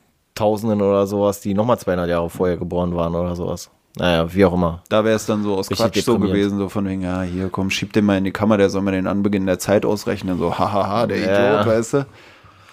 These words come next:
Speaker 2: Und dann hätte er es wahrscheinlich sogar gemacht und alle wären so gewesen, ja, ja, klar, hier, du meinst vor zehn Milliarden Jahren, aber der Usher, der hat gesagt, vor, keine Ahnung was, viertausendvier vor Christus, mein Junge, du Idiot, so, weißt du? Und eigentlich wäre Hawking so voll der Crack gewesen, hätte es wirklich geschafft.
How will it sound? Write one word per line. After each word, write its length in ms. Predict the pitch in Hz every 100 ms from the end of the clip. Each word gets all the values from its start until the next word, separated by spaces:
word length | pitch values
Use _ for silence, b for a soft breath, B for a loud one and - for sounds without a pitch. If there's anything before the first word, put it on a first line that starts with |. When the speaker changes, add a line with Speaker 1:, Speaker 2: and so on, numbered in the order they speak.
| -
Speaker 2:
Und 120 | 110
dann 100 | 117
hätte 160 | 135
er 60 | 143
es 80 | 123
wahrscheinlich 360 | 123 139 131
sogar 220 | 120 127 120
gemacht 340 | 113 131 123
und 120 | 117
alle 180 | 104 107
wären 140 | 110
so 100 | 104
gewesen, 300 | 101 95 95
ja, 80 | 90
ja, 280 | 90 90 92
klar, 360 | - 98 95 95
hier, 240 | 98 95
du 160 | 98 104
meinst 300 | 107 107 104
vor 260 | 107 101
zehn 300 | 98 - 107
Milliarden 400 | 110 107 107 107
Jahren, 280 | 107 107 120
aber 140 | 120 107
der 160 | 107
Usher, 260 | 120 135 131
der 120 | 120
hat 160 | 110 -
gesagt, 340 | 110 110 -
vor, 540 | - 110 107 107 104
keine 180 | - 117
Ahnung 160 | 117 135
was, 140 | 107
viertausendvier 640 | - 113 110 113 101 - 117
vor 160 | 117
Christus, 420 | - 147 - 151
mein 160 | 117 107
Junge, 200 | 104 107
du 100 | 110
Idiot, 420 | 107 110 110 113
so, 200 | 143 120
weißt 240 | 113 123 147
du? 40 |
Und 300 | 139 117 -
eigentlich 280 | 120 113 120
wäre 120 | 117 110
Hawking 320 | 123 139 123
so 100 | 117
voll 180 | - 113
der 80 |
Crack 240 | 110 127 120
gewesen, 340 | 131 127 120
hätte 160 | 110 110
es 100 | 110
wirklich 260 | 139 147 -
geschafft. 440 | 131 139 151 101